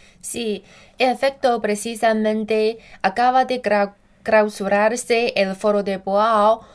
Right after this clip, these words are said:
para Asia. Ah, y, eh, este año,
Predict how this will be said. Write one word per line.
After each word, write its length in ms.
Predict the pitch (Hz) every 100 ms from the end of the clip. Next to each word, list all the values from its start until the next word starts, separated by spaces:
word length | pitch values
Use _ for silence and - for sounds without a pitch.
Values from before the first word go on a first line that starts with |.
| - -
para 300 | 208 170 170
Asia. 760 | - 254 285 - 233 185 - - _ _ _
Ah, 400 | - 202 190 185 -
y, 360 | 202 202 190 -
eh, 220 | 214 -
este 300 | 277 311 294
año, 600 | 254 254 226 220 214 226